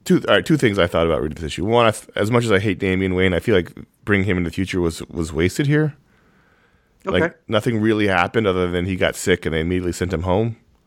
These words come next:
Speaker 1: for a story they've been, they've been building up for a while, and he's on the cover as Damian comes to the future, and he, he gets there, and the joke is, you know, like,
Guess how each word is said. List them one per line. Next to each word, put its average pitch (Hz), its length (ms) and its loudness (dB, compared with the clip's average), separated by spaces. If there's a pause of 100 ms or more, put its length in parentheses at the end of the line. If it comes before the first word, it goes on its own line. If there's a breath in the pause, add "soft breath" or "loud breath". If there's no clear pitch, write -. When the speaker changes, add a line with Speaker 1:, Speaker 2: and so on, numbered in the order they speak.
(540)
Speaker 1:
for 95 240 4
a 87 60 4
story 110 280 0
they've 98 80 2
been, 82 100 -6
they've 87 140 2
been 87 120 -2
building 90 280 0
up 87 120 -4
for 107 100 -4
a 92 60 0
while, 90 240 2
and 85 100 0
he's 92 120 -6
on 80 80 -8
the 78 60 -8
cover 90 420 2
as - 320 -4
Damian 90 300 0
comes 87 200 -2
to 95 60 -14
the 78 80 -14
future, 90 360 -2
and 85 120 -2
he, 78 200 -6 (380 loud breath)
he - 100 -12
gets 107 220 -2
there, 87 240 4
and 80 180 -2
the 78 60 -4
joke 82 300 -4
is, 80 120 -8
you 85 60 -6
know, 80 120 -4
like, 67 300 -8